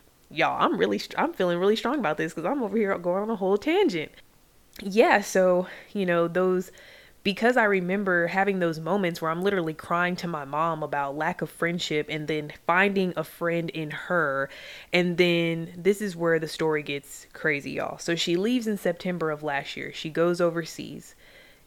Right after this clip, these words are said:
Everything is fine. Like, we, we were fine. Even though I was mad that I didn't get to see her before she left, everything was fine.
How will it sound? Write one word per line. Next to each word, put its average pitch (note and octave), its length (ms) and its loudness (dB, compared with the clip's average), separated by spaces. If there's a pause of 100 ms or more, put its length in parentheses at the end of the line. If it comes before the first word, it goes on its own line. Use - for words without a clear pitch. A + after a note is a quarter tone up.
(260)
Everything F#3 840 2 (140)
is E3+ 260 0
fine. C3+ 540 -4 (580)
Like, C#3+ 240 0 (100)
we, F3 220 -2
we E3+ 180 -2
were E3+ 120 2
fine. E3+ 340 2
Even E3 160 -2
though F3+ 120 4
I F3 100 6
was F3+ 200 2
mad F#3 280 2
that F3 80 2
I F3+ 100 4
didn't F#3+ 160 2
get F#3+ 120 -2
to G3+ 60 -2
see G#3 180 -4
her G#3 40 4
before G3+ 280 -2
she G#3+ 140 -4
left, A3 300 -2
everything D#3+ 380 -4
was G3 160 -2
fine. C#3 400 -8